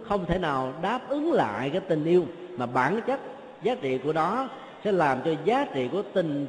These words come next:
thương ở người tu trở thành tình yêu đối với đời sống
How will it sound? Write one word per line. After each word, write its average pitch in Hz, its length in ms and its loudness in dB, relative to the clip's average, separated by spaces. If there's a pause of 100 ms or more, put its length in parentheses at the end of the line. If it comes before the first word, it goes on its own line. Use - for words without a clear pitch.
thương 247 340 4 (440)
ở 151 300 2
người 170 120 4
tu 180 300 4 (520)
trở 160 320 2
thành 131 240 -2
tình 123 160 -2
yêu 151 180 -2 (1120)
đối 165 160 6
với 175 440 6
đời 127 240 2
sống 190 240 -2